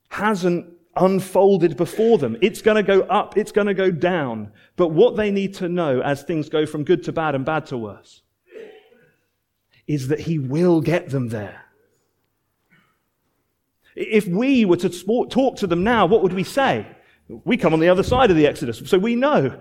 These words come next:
We'd say, "We know the end. You get there. Keep going. Don't give up. It's gonna be bumpy,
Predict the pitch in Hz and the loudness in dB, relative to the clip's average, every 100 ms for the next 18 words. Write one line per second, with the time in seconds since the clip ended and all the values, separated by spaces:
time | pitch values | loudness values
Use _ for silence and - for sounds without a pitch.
0 | - - 240 262 - 226 208 285 302 311 | -18 -8 -4 -2 0 0 2 2 4 4
1 | 320 302 302 302 254 151 - 269 233 302 | 4 4 4 4 0 -2 0 0 4 4
2 | 311 220 208 139 - 294 233 285 294 294 | 4 0 -2 -2 2 0 2 2 4 2
3 | 220 165 247 262 277 277 294 - - _ | 0 0 0 0 0 2 0 -2 -12 _
4 | _ _ _ _ _ _ _ _ - 247 | _ _ _ _ _ _ _ _ -2 -2
5 | - 247 247 233 226 233 233 - 170 113 | 2 2 4 2 2 2 0 -2 -6 -8